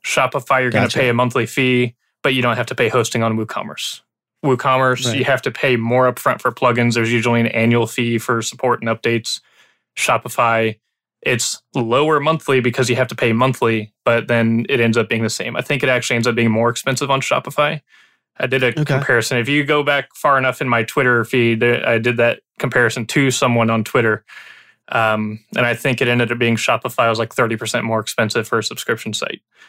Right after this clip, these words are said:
Speaker 1: Um, but start wherever you can.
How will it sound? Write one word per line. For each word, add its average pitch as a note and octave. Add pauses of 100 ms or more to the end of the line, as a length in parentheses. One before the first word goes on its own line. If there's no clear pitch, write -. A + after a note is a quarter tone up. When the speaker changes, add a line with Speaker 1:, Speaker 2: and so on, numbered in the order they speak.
(560)
Speaker 1:
Um, F#2+ (800)
but C3 (220)
start E3
wherever C3
you A2+
can. D#2+